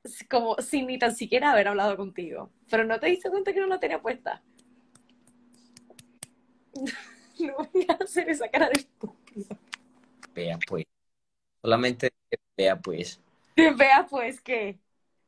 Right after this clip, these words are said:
Speaker 2: Eh, ¿y qué capítulo fue? <laughs>
Speaker 1: Pero sí, se supone que, vi-,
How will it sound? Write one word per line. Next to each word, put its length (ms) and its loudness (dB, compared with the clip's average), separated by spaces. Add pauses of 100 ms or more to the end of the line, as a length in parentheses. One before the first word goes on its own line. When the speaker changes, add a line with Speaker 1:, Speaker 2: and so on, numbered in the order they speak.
(1600)
Speaker 2:
Eh, 880 0 (2250)
¿y 160 -2
qué 140 -2
capítulo 480 0
fue? 380 2 (540)
<laughs> 400 -6
Speaker 1:
Pero 340 -2
sí, 300 -6 (220)
se 180 -2
supone 380 -2
que, 160 0
vi-, 200 -4